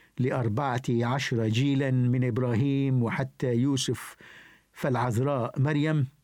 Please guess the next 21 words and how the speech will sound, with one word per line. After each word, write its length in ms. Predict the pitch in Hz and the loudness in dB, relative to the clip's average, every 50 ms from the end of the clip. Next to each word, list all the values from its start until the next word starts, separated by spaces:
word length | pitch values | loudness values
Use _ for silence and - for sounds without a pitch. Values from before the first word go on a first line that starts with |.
| _ _ _ _ - - - | _ _ _ _ -16 -8 -2
مرورا 460 | 135 127 131 135 160 175 156 147 143 | -2 0 2 2 2 2 2 2 2
بداود، 800 | 135 127 123 143 123 139 139 131 123 139 156 160 156 156 143 120 | 2 2 2 2 2 0 2 2 2 2 2 2 2 2 2 0
يقول 400 | 127 127 123 - - 143 139 127 | 0 0 -2 -2 -2 0 0 2
البشير 500 | 123 110 110 131 127 - - 135 127 120 | 0 0 0 0 -2 0 0 0 0 2
متى 500 | 120 139 139 135 - - 147 139 135 131 135 - - - - - | 0 0 -2 -4 -6 -4 -2 -2 -2 -2 -4 -8 -18 -20 -20 -14
في 120 | - - 131 | -6 -4 -4
الفصل 400 | 113 - - 143 127 - - 131 | -4 -2 -2 -2 -2 -2 -2 -2
الأول 440 | 123 - 160 151 139 135 135 127 123 | -2 0 0 -2 0 0 0 0 0
والعدد 480 | 127 131 123 123 127 135 135 120 104 | 0 0 0 0 0 0 0 0 0
الثاني 720 | 120 120 - - - - - 165 160 151 143 131 127 120 120 | 0 -2 -4 -8 -12 -6 -2 -2 0 0 2 2 2 2 2
والعشرين 800 | 120 123 120 123 127 135 127 - 135 143 151 143 127 120 113 110 | 2 2 0 0 0 0 -2 -2 0 0 0 2 2 2 2 0
إلى 240 | 110 - 147 135 127 | 0 0 0 -2 -2
الثالث 680 | 131 - _ _ - 170 165 156 143 123 117 107 - | -4 -6 _ _ -4 -2 -2 0 0 0 0 0 -2
والعشرين 640 | 127 123 135 139 135 - - 151 175 185 185 156 135 - - - - - - - - - _ - | 0 0 0 0 0 0 0 0 0 2 0 0 -2 -4 -10 -20 -20 -20 -20 -20 -20 -16 _ -4
أن 280 | 175 143 135 135 139 131 | -2 0 0 0 0 0
تلك 280 | 196 185 165 - - 165 | -2 -2 -2 -2 -2 0
النبوة 560 | 156 151 156 135 139 170 120 107 120 120 120 - _ _ _ - | 0 0 2 2 2 2 2 2 0 0 -2 -6 _ _ _ -6
تنطبق 720 | - 147 120 117 120 - - - 185 147 127 120 - - 135 | -4 -2 0 0 0 -2 0 -2 0 2 0 0 0 0 0
على 560 | 117 117 117 113 131 151 160 147 131 127 123 | 0 0 0 0 0 0 2 2 2 2 0
يسوع 320 | 127 120 - - 156 156 | 0 0 0 0 0 0
بالذات، 640 | 139 127 160 135 101 110 151 139 110 - _ - | 0 0 -2 -2 0 0 0 0 -2 -2 _ -10